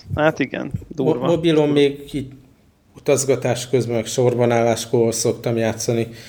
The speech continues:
Speaker 2: Hát így a szégyen, de, de ez a Candy Crush szaga, ez, ez is
Speaker 1: Igen,
Speaker 2: elkapott.
Speaker 1: ezt, igen, ezt hallottam, hallottam hírét, valamelyik meteorba talán említetted, igen.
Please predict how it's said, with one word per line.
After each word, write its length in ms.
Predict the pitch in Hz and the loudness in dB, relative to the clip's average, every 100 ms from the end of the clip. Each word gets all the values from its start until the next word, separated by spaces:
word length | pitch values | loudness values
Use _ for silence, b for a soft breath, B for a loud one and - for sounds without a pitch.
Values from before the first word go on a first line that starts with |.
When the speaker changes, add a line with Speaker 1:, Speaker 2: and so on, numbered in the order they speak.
| B B B | B B B
Speaker 2:
Hát 220 | - 127 | -6 0
így 220 | 131 127 123 | 0 4 4
a 440 | 113 107 107 - - _ _ _ _ _ _ _ _ _ _ | 4 2 -2 -8 -16 _ _ _ _ _ _ _ _ _ _
szégyen, 640 | - - 156 127 123 117 113 | -10 2 4 6 4 2 2
de, 280 | 120 120 120 | 0 0 0
de 80 | 120 | 0
ez 120 | 117 | 0
a 100 | 120 | 0
Candy 400 | - 127 117 117 | 2 2 4 0
Crush 240 | 120 117 104 | 0 -2 0
szaga, 340 | - 117 113 113 | -2 -2 2 2
ez, 220 | 107 - | 2 -2
ez 160 | 131 123 | -4 -4
is 300 | 110 - - - | -4 -6 -10 -8
Speaker 1:
Igen, 140 | 139 135 | 2 4
Speaker 2:
elkapott. 200 | 131 131 127 | 6 4 0
Speaker 1:
ezt, 200 | 123 - 143 - - _ _ _ 151 | -2 -2 -6 -6 -14 _ _ _ -2
igen, 260 | 135 131 | 0 2
ezt 160 | 131 - | 0 2
hallottam, 440 | 135 123 - 123 | 4 4 2 -2
hallottam 380 | 120 139 123 127 | 4 4 4 0
hírét, 340 | 127 123 127 - | 2 4 2 2
valamelyik 540 | 123 123 120 120 - _ _ _ _ | 0 2 -2 -4 -12 _ _ _ _
meteorba 500 | 127 123 131 120 160 | -6 -2 0 0 0
talán 300 | - 123 127 | 2 4 4
említetted, 580 | 120 127 131 135 - 139 | 4 0 -2 -4 -4 0
igen. 260 | 135 135 | 2 2